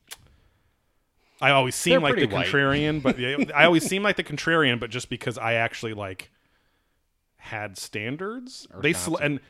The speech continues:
Speaker 1: and they slowly, slowly are able to be critical of things and not just like everything
Speaker 2: But they
Speaker 1: because
Speaker 2: have to
Speaker 1: it
Speaker 2: get there
Speaker 1: exists.
Speaker 2: themselves.
Speaker 1: Exactly, yeah.
Speaker 2: Yeah.
Speaker 1: So they're about twenty years after I was
Speaker 2: Right,
Speaker 1: doing
Speaker 2: right.
Speaker 1: it. But, um,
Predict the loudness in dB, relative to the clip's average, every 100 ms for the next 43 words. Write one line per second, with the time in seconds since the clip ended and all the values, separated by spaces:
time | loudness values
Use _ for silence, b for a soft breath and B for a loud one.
0 | b -4 2 0 0 -2 0 0 0 -2
1 | -4 -6 -10 -12 -6 -2 2 2 2 0
2 | -4 -4 -4 -2 -4 -6 -10 -12 -6 -2
3 | -2 -2 -4 -6 -10 -8 -8 -6 -4 -4
4 | -4 -8 -8 -10 -8 -8 -8 -2 -2 0
5 | -4 -2 0 0 0 0 0 0 -4 -4
6 | -2 -4 -4 -8 -8 -12 -12 -12 -8 -6
7 | -6 -8 -18 -16 -16 -18 _ -16 -8 -2
8 | 2 2 0 -4 _ b b -12 -10 -10
9 | -14 -16 -18 -18 -18 -18 -18 -14 -14 -16
10 | -20 -10 -10 -8 -10 -10 -12 -16